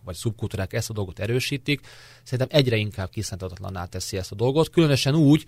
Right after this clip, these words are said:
mint ezt a példa is mutatja a romagyilkosságok kapcsán, hát a nemzetbiztonság az nem áll a,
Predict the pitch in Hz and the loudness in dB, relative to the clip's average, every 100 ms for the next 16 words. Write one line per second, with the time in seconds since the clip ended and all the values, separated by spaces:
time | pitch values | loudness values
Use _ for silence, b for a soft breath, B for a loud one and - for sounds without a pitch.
0 | B B B 120 117 - - 165 135 110 | B B B 4 4 2 4 8 10 8
1 | - 120 123 - 113 131 110 101 95 - | 4 2 2 2 0 2 2 0 0 -2
2 | 92 87 117 120 - 135 131 143 143 104 | -2 -2 -2 0 0 0 -2 -2 0 0
3 | 95 101 - 98 - 120 120 117 117 104 | -2 -4 -4 -2 0 0 0 -2 -2 -2
4 | 90 90 | -2 -4